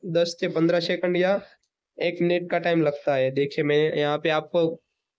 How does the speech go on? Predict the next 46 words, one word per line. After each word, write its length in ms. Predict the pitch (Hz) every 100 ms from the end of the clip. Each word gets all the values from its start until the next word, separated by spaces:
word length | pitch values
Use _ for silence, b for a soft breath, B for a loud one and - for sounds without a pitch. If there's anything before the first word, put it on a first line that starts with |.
| _ _ _ _ _ _ _
कई 180 | 165 165
सारी 260 | 165 165 160
एप्लीकेशन 480 | 165 170 165 180
है, 100 | 175
आप 220 | 175 170 -
चाहे 220 | 160 165
तो 120 | 165
उसमें 240 | 165 165 170
जाके 240 | 165 170
खेलिए। 540 | 165 180 175 165 190 - _ -
और 120 | 160
तीन 220 | 165 185
पत्ती 260 | 202 208 214
ऑनलाइन 380 | 196 196 196 196
में 140 | 196
लाइव 240 | 165 180
विड्रॉल 260 | 190 180 185
प्रूफ 240 | 185 185 185
का 40 |
वि-, 720 | 165 165 - 196 175 175 165
वाला 200 | 170 175
वीडियो 300 | 175 170 180
मेरा 240 | 175 175 175
फर्स्ट 360 | 175 170 - - _ _ _ _ -
आप 100 | 160
देख 260 | 165 170 170
सकते 300 | 165 170 165
हो, 220 | 208 196
ये 120 | 175
दूसरा 320 | 160 160 185
वीडियो 340 | 175 160 156 147
होगा। 240 | 151 180 - _ _ _ _ 170
इसमें 260 | 170 196
भी 80 | 185
मैं 140 | 196
आपको 280 | 180 180 190
बता 280 | 170 165 175
रहा 100 | 165
हूँ, 180 | 160 160
कभी 260 | 165 165
भी 140 | 185 196
विड्रॉ 300 | 175 180 185
फेल 280 | 180 185 170
नहीं 120 | 170
होता 240 | 170 180
है 140 | 208